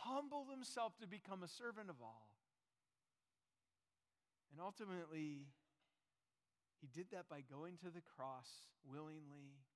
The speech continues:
to die a death that he never deserved to die. And guys,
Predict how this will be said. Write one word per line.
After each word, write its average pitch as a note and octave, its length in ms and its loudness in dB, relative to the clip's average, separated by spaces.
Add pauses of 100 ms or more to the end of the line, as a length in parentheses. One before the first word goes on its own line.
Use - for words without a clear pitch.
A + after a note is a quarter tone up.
(400)
to C3 160 -6
die E3+ 320 0
a E3 80 0
death C#3+ 320 -6
that C3 140 -20 (100)
he F3 160 -14
never D#3 320 -10
deserved C3+ 400 -6
to B2 180 -14
die. - 380 -10 (2250)
And A2+ 100 -20
guys, F3 320 -4